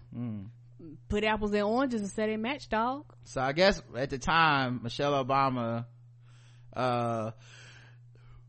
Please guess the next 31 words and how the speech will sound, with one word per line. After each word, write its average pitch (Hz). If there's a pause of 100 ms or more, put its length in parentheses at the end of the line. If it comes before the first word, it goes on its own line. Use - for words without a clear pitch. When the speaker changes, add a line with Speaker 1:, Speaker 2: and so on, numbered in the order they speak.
(580)
Speaker 1:
oh, 151 (920)
uh, 110
well, 135
I 151
guess 180
it's 147
her 156
turn 110 (240)
because 135
she's 156
already 170
blamed 147
Wanda 139
Sykes 131
and 117
Whoopi 113
Goldberg. 92 (840)
Uh, 120
so 131
at 135
the 131
time, 170
Michelle 147
Obama 139
must 131
have 120
retweeted 120
it 107 (640)
and 117
put, 117
um, 104